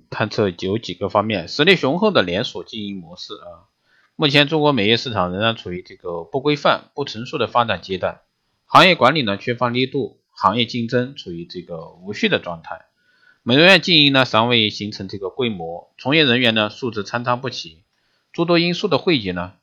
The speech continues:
造成了整个行业在社会中的一个信誉度啊难以达到一定的高度，持续经营、规模经营难以扩大，品牌呢难以深入人心。因此呢，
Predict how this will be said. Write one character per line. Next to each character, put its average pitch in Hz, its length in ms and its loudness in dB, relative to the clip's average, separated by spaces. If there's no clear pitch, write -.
造 101 200 4
成 95 160 -16
了 92 120 -4
整 85 200 -18
个 101 120 -6
行 92 240 -4
业 90 400 -8
在 98 260 6
社 - 320 -2
会 135 140 0
中 156 160 -6
的 135 80 -2
一 98 80 -4
个 - 140 -8
信 165 240 -6
誉 151 100 -6
度 - 240 -8
啊 82 300 -16
难 95 220 0
以 110 40 0
达 90 160 -8
到 98 160 0
一 95 80 -10
定 107 100 -12
的 90 80 -14
高 117 240 2
度， 143 300 -12
持 180 220 0
续 196 220 6
经 185 160 2
营、 131 240 4
规 160 180 2
模 127 140 2
经 131 180 -2
营 107 220 0
难 95 200 -4
以 95 80 -20
扩 101 160 -6
大， - 400 0
品 123 200 -4
牌 131 160 2
呢 143 180 4
难 117 260 2
以 101 60 -2
深 123 180 -10
入 117 180 -4
人 92 160 -10
心。 123 380 -6
因 175 160 0
此 147 120 -2
呢， 104 340 4